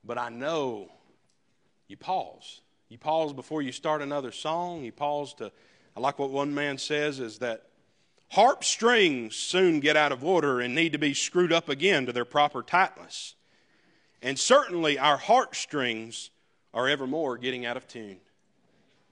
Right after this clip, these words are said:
He's saying, "Selah." Lord,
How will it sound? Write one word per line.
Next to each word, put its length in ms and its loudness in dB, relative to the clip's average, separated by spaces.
He's 180 -12
saying, 380 -4
"Selah." 600 -8
Lord, 360 -4